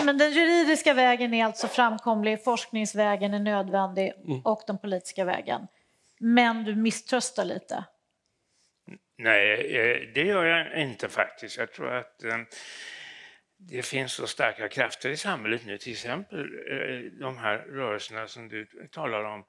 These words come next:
Speaker 3: och även andra. Man ska inte heller glömma att det är många väldigt engagerade personer som sitter på olika, eh, befattningar i förvaltning och i kommuner och runt om. Alltså, det är inte bara, så att säga, politiker och,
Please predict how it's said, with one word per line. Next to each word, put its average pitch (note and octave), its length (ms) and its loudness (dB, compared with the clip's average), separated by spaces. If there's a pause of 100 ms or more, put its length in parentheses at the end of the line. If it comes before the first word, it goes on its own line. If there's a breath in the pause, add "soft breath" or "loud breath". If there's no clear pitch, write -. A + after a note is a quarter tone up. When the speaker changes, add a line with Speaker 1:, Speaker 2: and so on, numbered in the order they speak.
(460 loud breath)
Speaker 3:
och A2 200 -8
även A#2+ 220 -6
andra. C3 480 -4
Man B2 140 -8
ska C3 120 -14
inte B2+ 160 -12
heller C#3 260 -2
glömma C#3+ 440 -6
att C3+ 180 -12
det A#2+ 400 -8
är A#2 140 -10 (400 loud breath)
många C3+ 600 -2
väldigt C#3 400 -4
engagerade C3 500 -4
personer A2+ 480 -12
som A#2 220 -14 (120)
sitter B2 360 -10
på G2+ 120 -16
olika, G#2+ 680 -2
eh, A2+ 320 -8
befattningar A#2 640 -6
i A2 120 -4
förvaltning B2+ 720 -6
och A#2 120 -14
i A2+ 300 -10
kommuner B2 600 -12
och B2+ 80 -14
runt A#2 300 -8
om. C#3 200 -6
Alltså, A2 280 -8
det A2+ 120 -16
är - 20 -14
inte B2 160 -20
bara, A#2 360 -4 (380 loud breath)
så - 140 -12
att G2+ 60 -14
säga, A#2+ 120 -6
politiker D3 600 -10 (580 loud breath)
och, - 220 -8